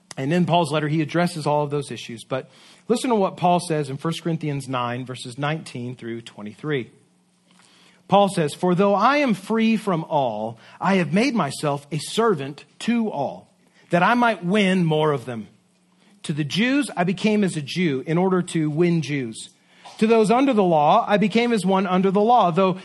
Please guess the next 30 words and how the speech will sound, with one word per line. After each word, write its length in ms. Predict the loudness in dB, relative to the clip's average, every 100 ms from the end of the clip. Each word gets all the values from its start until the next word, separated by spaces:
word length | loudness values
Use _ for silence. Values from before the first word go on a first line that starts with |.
| -4
not 320 | 2 4 2 0
being 260 | 2 4
myself 460 | 2 2 2 2 2
under 180 | -2 -2
the 80 |
law, 380 | -2 0 2 0 -2 0
that 140 | 2
I 120 | 4
might 320 | 4 2 0 0
win 300 | 2 4 4
those 340 | 4 2 0
who 120 | 2
are 120 | 2
under 380 | 4 2 4 2
the 100 | 2
law." 360 | 2 2 -2 -6
Don't 140 | -4 0
worry, 220 | 0 0
we'll 140 | -2
explain 360 | -4 -4 -4 -2
that 300 | -4 -6 _
here 200 | -8 -6
a 20 |
little 160 | -4 -6
bit 100 | -8
more 160 | -8
in 60 | -10
just 140 | -12
a 40 | -10
moment. 200 | -10